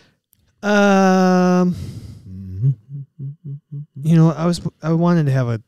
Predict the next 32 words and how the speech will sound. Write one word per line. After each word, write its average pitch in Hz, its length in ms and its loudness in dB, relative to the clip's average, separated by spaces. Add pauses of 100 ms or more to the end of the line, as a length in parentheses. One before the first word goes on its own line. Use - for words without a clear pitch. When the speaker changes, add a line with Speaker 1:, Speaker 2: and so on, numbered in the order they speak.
(220)
Speaker 1:
a 127 100 -10
talk 120 260 -6
about 110 200 -10
Christmas 107 440 -10
lights, 101 200 -14
but 113 120 -8
we 131 120 -6
can 101 160 -14
save - 300 -12
that. - 320 -20 (240)
Speaker 2:
We 104 100 -12
can - 160 -14
save 85 240 -12
that. 120 220 -12
Speaker 1:
We 156 120 -6
tried 120 400 -4
doing 110 280 -6
Christmas 107 420 -12
lights 104 240 -16
yesterday, 104 300 -10
and 104 80 -10
it 104 60 -12
was 101 120 -14
a 98 80 -20
train 92 420 -12
wreck. - 340 -20 (300)
Speaker 2:
Why? 123 360 -14 (1500)
Speaker 1:
Uh, 117 200 -6
we'll 120 160 -4
save 104 280 -10
it 104 80 -16
for 110 260 -14